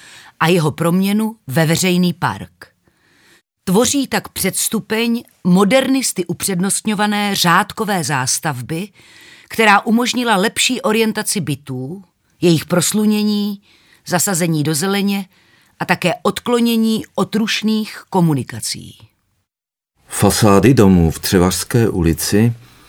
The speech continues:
Speaker 2: jsou inspirovány protějšími domy od bratrů Kubových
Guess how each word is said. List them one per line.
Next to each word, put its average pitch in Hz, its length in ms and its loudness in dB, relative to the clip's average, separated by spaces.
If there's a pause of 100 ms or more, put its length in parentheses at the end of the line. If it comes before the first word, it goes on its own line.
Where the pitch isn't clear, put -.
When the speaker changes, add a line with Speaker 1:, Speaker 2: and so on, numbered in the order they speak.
(340)
Speaker 2:
jsou 113 440 4
inspirovány 139 880 4
protějšími 120 960 2
domy 107 320 4
od 104 180 0
bratrů 101 520 2
Kubových 76 840 -2